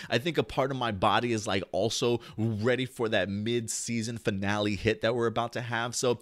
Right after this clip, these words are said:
next week should be rather fun. Um, I know we do have a Black Lightning episode, if I'm not mistaken, next week, episode nine, uh, which will be fascinating because we're also at the same time gonna be having, uh, the Crisis, uh, on Infinite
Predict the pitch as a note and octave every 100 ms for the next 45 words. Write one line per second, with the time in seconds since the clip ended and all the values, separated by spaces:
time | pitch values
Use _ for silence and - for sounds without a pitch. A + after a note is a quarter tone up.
0 | - - C3+ A3 A#3+ G#3+ G#3+ - - G#3
1 | F3 E3+ D#3 C#3+ C3+ - A2+ D#2+ D#2 A2
2 | A2+ C3+ D3+ F#3 D#3 E3+ D#3 D3 C#3 C#3
3 | C3+ - C3 A#2 A#2+ A#2 - C#3+ B2 -
4 | G#2 G#2 A2 A2 - - A#2+ A2+ F2+ F2+
5 | F#2+ - - F#2 - E2+ - G#2 E2+ F2
6 | G#2+ G2 E2+ F#2+ - - - A#2 B2+ D#3
7 | F#3 F3 - F3+ A3+ - E3 B2 A#2 A#2+
8 | B2 - B2 B2+ B2 B2+ G#3+ C4+ F#3+ B2+
9 | G#2+ A2 E3 B3+ A#3+ - E2 E2+ E2+ -
10 | - - D#3 C#3+ B2 G2+ C#3 F#3 A2+ G2
11 | G2 - - - A2 A2+ A2 B2+ - -
12 | B2+ C3+ C#3+ - - _ A2+ G#2 - A#2+
13 | A#2+ B2 B2 B2 A#2+